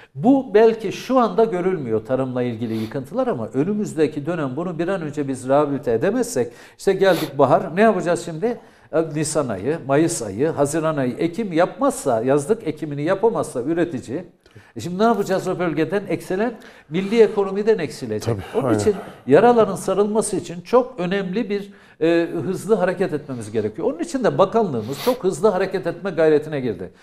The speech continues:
Speaker 1: Mesela ilk günden şöyle yaptı. Gönüllülük esasına göre Türkiye genelindeki tüm teşkilatlarımızdan oraya meslektaşlarımızı yönlendirdi. E, canın, canlı hayvanlarımızı, yani ağıl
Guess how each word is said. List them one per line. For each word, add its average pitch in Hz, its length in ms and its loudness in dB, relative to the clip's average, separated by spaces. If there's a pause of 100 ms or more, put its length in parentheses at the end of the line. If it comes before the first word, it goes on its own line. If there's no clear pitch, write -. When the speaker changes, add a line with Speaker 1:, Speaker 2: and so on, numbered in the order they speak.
(260)
Speaker 1:
Mesela 247 320 6
ilk 285 240 2
günden 226 260 -2
şöyle 226 260 8
yaptı. 170 260 4
Gönüllülük 220 640 2
esasına 170 500 0
göre 156 260 0
Türkiye 196 320 -4
genelindeki 156 640 -2
tüm 226 120 -4
teşkilatlarımızdan 143 1000 -2
oraya 185 360 4 (280)
meslektaşlarımızı 170 880 0
yönlendirdi. 98 720 -2 (360)
E, 156 280 4 (360)
canın, 208 300 4 (580)
canlı 190 260 4
hayvanlarımızı, 160 840 2 (140)
yani 170 180 6
ağıl 165 460 4